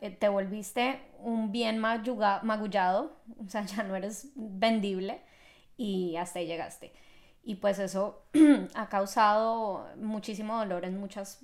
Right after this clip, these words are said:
personas cristianas que incluso terminan alejándose de la fe por eso, porque se sienten con una carga absolutamente innecesaria, porque pues al final,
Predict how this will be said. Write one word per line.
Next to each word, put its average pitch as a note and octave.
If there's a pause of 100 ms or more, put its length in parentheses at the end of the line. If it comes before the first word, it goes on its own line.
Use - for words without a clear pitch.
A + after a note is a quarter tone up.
personas F#3
cristianas F3+
que G3+
incluso F#3
terminan F3
alejándose F#3+
de A#3
la G3
fe D4
por F3+
eso, -
porque F3+
se F3+
sienten F3
con A3+
una E3+
carga G3 (500)
absolutamente G3
innecesaria, F3
porque F3+ (120)
pues F#3+
al F3
final, D#3+